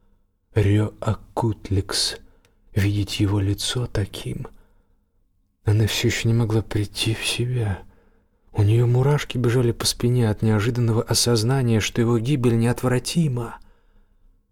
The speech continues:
Как там говорила прастарая, знамение Акутликса. Некоторые люди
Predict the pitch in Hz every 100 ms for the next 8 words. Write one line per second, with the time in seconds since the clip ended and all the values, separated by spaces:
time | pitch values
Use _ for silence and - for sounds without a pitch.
0 | _ - - - - 139 123 135 139 143
1 | 131 135 139 - - 131 117 113 117 -
2 | - _ _ _ _ _ _ _ _ _
3 | _ 120 107 120 120 143 131 127 123 -
4 | 123 - - 147 - 113 104 - - -
5 | - - - _ _ _ _ _ _ 113
6 | 123 - - 120 120 127 117